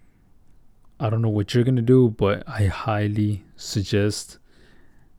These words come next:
that you get to fucking work and you make that gap larger between you and your competition. So that's, that's the show. That's what I got for you today. Um,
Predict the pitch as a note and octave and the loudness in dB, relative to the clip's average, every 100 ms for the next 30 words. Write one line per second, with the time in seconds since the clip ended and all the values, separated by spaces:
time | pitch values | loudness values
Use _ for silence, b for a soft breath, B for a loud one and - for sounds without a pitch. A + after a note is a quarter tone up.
0 | b _ - - - - G#2+ G2+ G#2 - | b _ -20 -20 -20 -4 -2 0 -2 -4
1 | - A2+ - G2+ G2+ A2 A2+ C3+ G2 F#2+ | -4 -2 -2 0 2 2 0 -4 -4 -2
2 | G2 F#2+ F#2+ F#2 F#2 G2 F#2+ - - - | -2 -2 -2 -6 -2 -2 -2 -4 -18 -20
3 | - _ _ - - - - - - G#2 | -20 _ _ -20 -20 -20 -20 -18 -6 -2
4 | G2+ G2 G2 G2+ - - F#2 F#2 G2+ G#2 | 0 0 -2 -4 -6 -6 -4 -2 -2 -2
5 | A2 F#2+ F#2 - F#2+ - A2+ - G2+ - | -2 -4 -4 -4 -4 -4 -6 -6 -14 -16
6 | b b b b b b - - - - | b b b b b b -20 -20 -20 -20
7 | - - - G2 F#2 G2+ - - - G#2+ | -20 -12 0 0 2 -2 -4 -10 -4 -2
8 | G#2 A2+ - A#2 G#2+ G#2+ G#2 - F#2+ A2 | 0 -2 -2 2 2 0 -2 -4 -2 -2
9 | G2+ G2 G2+ - G2+ G#2 G#2 A2 G#2+ G#2 | -2 -2 -2 -4 -4 -2 0 0 0 -4
10 | - b b b b b - A3 A2+ G#2 | -12 b b b b b -20 -8 -4 -4
11 | F#2+ G2 | -4 -10